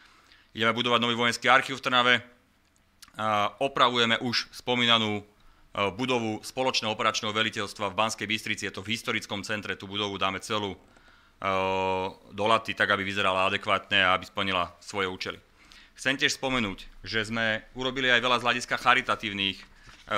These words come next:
projektov. E, urobili sme, ak si spomínate, letofesty, pri ktorých sme odozdali viac ako tridsaťpäť tisíc eur konkrétnym, e, organizáciám, ale tiež Vojenské lesy a majetky rozdali sto päťdesiat šesť vianočných stromčekov, sto päť balíčkov zveriny pre detské domovy. E,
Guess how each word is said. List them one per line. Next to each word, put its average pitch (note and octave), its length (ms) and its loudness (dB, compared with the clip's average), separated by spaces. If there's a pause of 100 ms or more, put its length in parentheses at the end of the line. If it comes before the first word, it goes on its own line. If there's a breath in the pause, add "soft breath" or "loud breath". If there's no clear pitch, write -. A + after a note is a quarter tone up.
(100)
projektov. A#2+ 600 0
E, - 0 - (2000 loud breath)
urobili B2+ 320 0
sme, B2 160 0
ak A#2+ 160 0
si - 80 -8
spomínate, A#2+ 480 0
letofesty, A#2 560 -2
pri - 80 -16
ktorých G#2 320 -6
sme A2 80 0
odozdali G#2+ 320 0
viac G#2+ 160 2
ako G#2+ 160 -6
tridsaťpäť A2 400 -2
tisíc G#2+ 400 -8 (320)
eur A2 320 0 (320 loud breath)
konkrétnym, A2 560 0
e, G#2 120 2 (580 soft breath)
organizáciám, G#2+ 920 0
ale G#2+ 160 2
tiež A#2+ 320 0
Vojenské A#2 320 -4
lesy A#2+ 240 0
a A#2+ 60 2
majetky A#2 340 0
rozdali A2+ 300 0
sto B2 160 -8
päťdesiat B2 240 -2
šesť A#2 160 -6
vianočných A#2+ 340 -2
stromčekov, A2+ 600 -6
sto C3 260 -2
päť A#2 160 0
balíčkov A#2 380 0
zveriny A#2 500 2
pre G2+ 160 -2
detské G#2 320 -4
domovy. G2+ 320 -6
E, - 60 -20